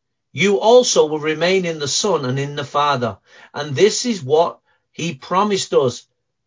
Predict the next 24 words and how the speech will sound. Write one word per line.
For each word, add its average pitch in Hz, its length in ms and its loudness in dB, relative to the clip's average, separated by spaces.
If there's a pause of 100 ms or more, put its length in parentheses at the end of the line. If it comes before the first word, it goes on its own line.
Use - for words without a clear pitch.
(240)
even 190 520 2 (140)
eternal 156 640 2
life." 123 500 -6 (680)
See 240 380 0
that, 147 280 -4 (120)
see, 220 300 0
in 185 180 -2
other 202 120 4
words, 170 120 -2
pay 208 220 -2
attention, 190 600 -4 (420)
give 226 280 0
conscious 226 540 -2 (100)
effort 143 460 -2 (460)
that 147 180 0
what 226 160 2
you 233 200 2
heard 214 300 4
from 196 340 2
the 190 280 2 (280)
beginning 175 840 2 (1500)
remains 190 540 2
in 185 220 2
you. 151 340 -4